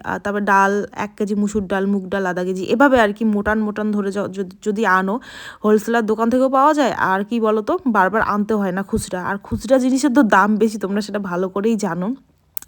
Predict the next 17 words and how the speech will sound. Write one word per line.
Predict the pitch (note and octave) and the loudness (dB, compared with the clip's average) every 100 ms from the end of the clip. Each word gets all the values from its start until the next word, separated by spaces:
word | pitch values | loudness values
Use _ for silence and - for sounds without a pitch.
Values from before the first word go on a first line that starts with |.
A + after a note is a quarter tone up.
| _ - | _ 2
তো | B3+ | 2
সেটাই | B3 G#3+ B3 | 4 4 4
দেখো, | A3 G#3+ C4+ D4 - - - - | 2 2 0 0 -12 -18 -18 -12
আমি | B3+ G#3+ A#3 | -2 4 4
খুব | A3+ - A3 A3 A3 | 2 -4 -4 -4 -2
মানে | G3 G3 | 0 0
ভালো | F#3 G3 A3 C4 | 2 4 4 2
করে | A3+ A3 A3+ G#3 | 4 4 4 4
আর | F3 F3+ | 4 4
এগুলো | F3+ - G3+ A3 | 2 -2 0 2
লিখছি। | A3 G#3 G#3+ - F#3+ | 2 0 -2 -10 -4
আর | G#3+ | -2
একটা | A#3 - C#4+ | -4 -4 -4
কথা | C#4 C#4+ | -2 -2
কি | C4+ | 0
বলো | G#3+ G3 | 2 0
তো, | F#3+ D4 | 0 -4